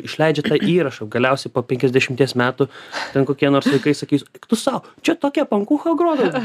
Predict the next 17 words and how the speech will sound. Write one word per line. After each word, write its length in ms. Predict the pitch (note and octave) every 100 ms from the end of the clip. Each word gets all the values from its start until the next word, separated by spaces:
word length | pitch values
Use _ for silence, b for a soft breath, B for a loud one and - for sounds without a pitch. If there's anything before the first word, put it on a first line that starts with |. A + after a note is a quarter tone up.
| G#3+ B3
du, 80 | G3+
du 220 | C4+ A3+
tūkstančiai 420 | C#4 - A#3+ A3
dvidešimt 380 | A#3+ B3 - A#3+
ketvirtais, 500 | A3+ A#3+ A#3+ G#3 G3+ A3+
eik 220 | A#3+ B3+
tu 120 | E4
sau, 360 | D#4+ D4 A#3 E3+
tokios 360 | G3 A#3+ A#3 G3
grupės 320 | A3+ A#3+ A3+
nebeturim.“ 480 | A3+ A3+ A3+ F3+ D3
Nu, 80 |
ir 180 | F3+ F3
žinai, 320 | F#3 G3+ E3+ - B B B
atrodo, 460 | D3+ F3+ G3 F#3 E3+ - _ -
kad 220 | F#3 F3+
ir 180 | F3+